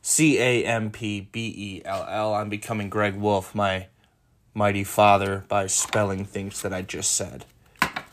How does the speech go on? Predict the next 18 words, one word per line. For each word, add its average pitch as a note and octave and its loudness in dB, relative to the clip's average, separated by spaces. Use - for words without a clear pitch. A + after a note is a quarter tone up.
You F#3 2
didn't D3 6
need F#2 0
me F2+ -6
to D#2+ -6
spell A2+ 6
it, B2 8
but A#2 8
I A#2 8
spelled A#2 2
it A2 -2
for A2+ 2
you G#2 2
anyways. F#2 -6
Jervis E3+ 8
Campbell. D3 6
Good A3 8
stuff. - 6